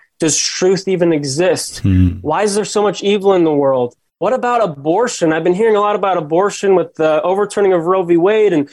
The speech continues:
Speaker 1: there's all these influencers on social media,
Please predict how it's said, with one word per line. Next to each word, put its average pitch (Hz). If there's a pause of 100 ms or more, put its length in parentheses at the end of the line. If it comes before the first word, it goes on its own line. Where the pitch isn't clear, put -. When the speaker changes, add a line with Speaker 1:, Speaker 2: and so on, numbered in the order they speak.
(200)
Speaker 1:
there's 202
all 220
these 202
influencers 190
on 160
social 170
media, 190